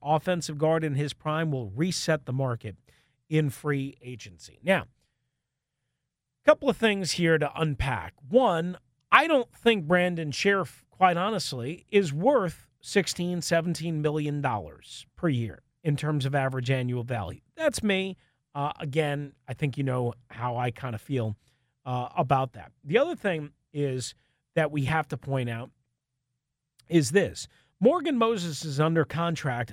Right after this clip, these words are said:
until, for right now, twenty twenty-two. He's locked up. Uh, and his cap numbers for the next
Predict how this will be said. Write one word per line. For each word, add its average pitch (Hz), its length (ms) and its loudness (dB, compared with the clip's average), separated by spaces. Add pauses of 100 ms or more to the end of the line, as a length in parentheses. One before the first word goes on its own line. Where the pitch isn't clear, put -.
until, 143 520 2 (300)
for 156 100 2
right 107 280 -2
now, 190 400 0
twenty 143 600 -4 (160)
twenty-two. - 920 -8
He's 160 280 -8
locked 135 360 -4
up. 107 200 -4 (420)
Uh, 123 260 0 (160)
and 156 480 -2
his 165 220 -2
cap 240 420 -2
numbers 185 480 -2
for 160 280 0
the 135 140 0
next 147 580 -2